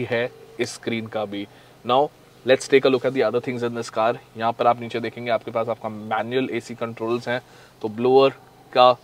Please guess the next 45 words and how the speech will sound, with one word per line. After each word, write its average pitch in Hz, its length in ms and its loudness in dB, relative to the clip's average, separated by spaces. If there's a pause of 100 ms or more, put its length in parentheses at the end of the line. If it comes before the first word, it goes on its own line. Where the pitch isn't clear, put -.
speed 131 340 -4
adjust 123 340 0
करने 123 200 -2
के 120 100 -6
लिए, 120 100 -2
temperature 120 400 -2
adjust 117 300 -4
करने 120 180 -2
के 127 100 -4
लिए, 120 160 0
various 117 460 -2
buttons 120 360 -4
for 120 200 2
which 117 140 -6 (120)
kind 117 200 -2
of, 117 280 -4
uh, 113 360 -2 (100)
setting 123 300 -4
do 120 100 -2
you 117 140 0
want, 120 200 -6 (460)
वो 180 100 4
सब 160 240 0
आपको 131 220 -2
यहाँ 120 160 -4
पे 123 80 -6
मिल 117 160 -6
जाता 117 240 -2
है। 147 60 -2 (380)
नीचे 135 200 0
आपके 127 240 2
पास 151 240 0
आपके 120 180 -2
toggle 117 340 0
switches 127 480 -6 (240)
भी 120 140 -6
दे 117 180 2
दिए 120 240 -2
हैं, 120 220 -6
ये 110 200 -6
देख 107 200 -10
लीजिए 117 300 -4
यहाँ 110 160 -8
पर 113 180 -6
आप। 120 140 -2